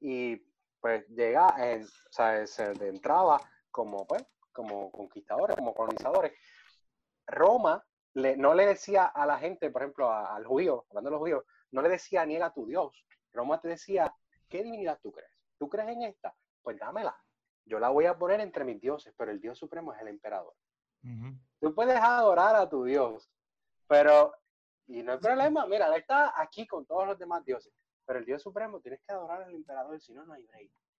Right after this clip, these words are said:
Speaker 1: Y
Speaker 2: Ujú.
Speaker 1: eso fue un roce bien chévere entre judíos y los romanos, ¿ves? Pero cada vez que el romano conquistaba una ciudad, cogía a sus dioses, no los negaba, no los botaba,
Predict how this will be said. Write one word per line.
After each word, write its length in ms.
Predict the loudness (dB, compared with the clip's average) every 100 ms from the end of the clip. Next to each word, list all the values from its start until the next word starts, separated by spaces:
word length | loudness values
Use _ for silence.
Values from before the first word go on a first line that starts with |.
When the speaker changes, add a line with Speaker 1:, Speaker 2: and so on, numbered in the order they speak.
| _ -16 -6
Speaker 1:
Y 80 |
Speaker 2:
Ujú. 40 | -4
Speaker 1:
eso 140 | -4 -6
fue 140 | -6
un 80 | -2
roce 320 | -4 -4 -6
bien 220 | -6 -8
chévere 440 | -6 -6 -4 -4 -6
entre 320 | -10 -8 -10
judíos 460 | -8 -10 -10 -10 -14 _ _ _
y 120 | -12 -10
los 160 | -10
romanos, 500 | -10 -8 -4 -4 -6 -14 _ -8
¿ves? 140 | -8 -8 _ 0
Pero 240 | 2 2
cada 200 | 2 0
vez 160 | 0 -2
que 80 | -2
el 100 | -2
romano 580 | -2 -4 -4 -4 -4 -6 _ _ _ _ -8
conquistaba 600 | -6 -6 -14 _ -2 0
una 140 | -2 -4
ciudad, 380 | 0 2 2 -2 _ _
cogía 380 | -2 0 4 4
a 40 |
sus 180 | 4 -4
dioses, 320 | 2 2 2 0
no 100 | 0
los 140 | 0
negaba, 640 | -2 0 0 0 2 2 2
no 80 |
los 140 | 0 0
botaba, 540 | 0 0 2 2 0